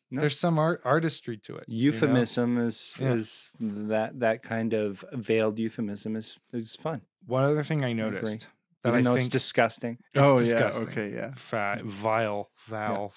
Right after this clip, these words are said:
Speaker 1: Yeah.
Speaker 2: things.
Speaker 1: Hate it.
Speaker 2: Fornication. Okay. Um, sometimes the edits seem weird when it's actually just the studio audience not picking up on something.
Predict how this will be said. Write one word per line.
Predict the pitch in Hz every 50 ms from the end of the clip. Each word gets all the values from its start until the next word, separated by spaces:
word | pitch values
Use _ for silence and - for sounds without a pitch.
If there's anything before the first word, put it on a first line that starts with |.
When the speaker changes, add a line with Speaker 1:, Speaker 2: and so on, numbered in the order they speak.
| -
Speaker 1:
Yeah. | - 107
Speaker 2:
things. | 98 92 95 95 - - - -
Speaker 1:
Hate | - 120 110
it. |
Speaker 2:
Fornication. | 107 123 120 117 113 117 - - 110 110 101 - - - - - - _ _ _ _ - - - - _ _ _ _
Okay. | - 139 135 135 160 139 113 - _ _ _ _ _ _ _ _ _ -
Um, | - 139 139 135 135 131 127 127 131 - _ _
sometimes | - - - - - 185 220 226 - 180 208 196 190 190 196 196 180
the | 147 143 143 139 -
edits | 143 147 156 165 156 - - - -
seem | - - 147 143 139 135
weird | 131 127 135 135 139 151 165 160
when | 151 143 131
it's | 127 123 - -
actually | - 156 165 160 - - 160 147
just | 127 - 143 143 139 -
the | 143
studio | 127 - - - 151 151 139 135 131 131 - -
audience | 123 120 123 131 127 123 120 117 - -
not | - 117 123 123 123 123 _
picking | - 135 127 - 120 113
up | 107 107 104
on | - 104 98 107
something. | - - - - - - 90 98